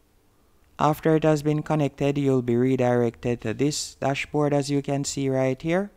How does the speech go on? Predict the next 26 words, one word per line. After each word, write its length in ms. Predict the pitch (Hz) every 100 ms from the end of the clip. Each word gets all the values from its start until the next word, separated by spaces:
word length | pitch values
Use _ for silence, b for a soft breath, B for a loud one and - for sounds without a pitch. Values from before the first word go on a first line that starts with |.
| _ _ _ b b b
And 120 | 160 160
all 200 | 165 165
you 100 | 165
will 60 |
need 280 | 160 147 139
to 80 | 135
do 240 | 131 120
now 340 | 127 147 151 160 b b b
is 160 | 123
start 420 | - - 113 107 -
adding 320 | 113 107 104
products. 680 | - 110 98 104 - - - _ b b
And 160 | 135 143
to 160 | -
add 220 | 170 170
products 500 | - 180 175 175 -
to 140 | - 175
your 200 | 165 160
new 360 | 156 156 147 -
Equin 540 | 139 - 139 127 127
store, 540 | - - 113 98 104 - B B B
all 240 | - 160 170
you'll 180 | 180
need 280 | 165 120 113
to 100 | -
do 280 | 113 104 104